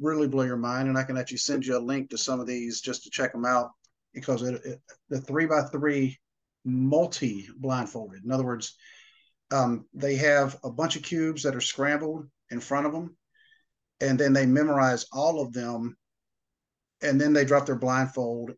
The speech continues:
and then they start solving 'em one by one, and they have an hour to solve as many as what they can. The record is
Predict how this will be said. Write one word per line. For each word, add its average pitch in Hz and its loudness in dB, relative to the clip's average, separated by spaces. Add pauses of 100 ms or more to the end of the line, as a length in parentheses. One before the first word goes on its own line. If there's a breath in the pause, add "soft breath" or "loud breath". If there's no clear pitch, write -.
(360)
and 135 4
then 135 6
they 135 6
start 131 0
solving 131 2
'em 117 -4
one 123 -2
by 113 0
one, 123 0
and 113 -4
they 120 0
have 120 -2
an 113 -6
hour 127 0
to 110 -8
solve 117 -2
as 104 -10
many 120 -4
as 107 -8
what 113 -6
they 104 -10
can. 110 -8 (560 loud breath)
The 131 4
record 139 4
is 120 -2